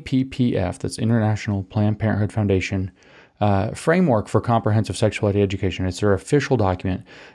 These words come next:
It says, "From choice, a world of possibilities." It shows a bunch of kids looking at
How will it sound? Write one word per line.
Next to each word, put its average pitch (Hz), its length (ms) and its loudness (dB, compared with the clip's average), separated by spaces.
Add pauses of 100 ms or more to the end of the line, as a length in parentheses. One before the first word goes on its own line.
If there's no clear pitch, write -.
It 110 120 2
says, 98 260 0
"From 98 240 0
choice, 131 380 0
a 110 40 0
world 101 220 4
of 95 80 -8
possibilities." 139 680 0
It - 80 -4
shows 110 220 0
a 101 60 -2
bunch 101 240 -2
of 104 80 -12
kids 110 320 0
looking 104 340 0
at 101 240 -2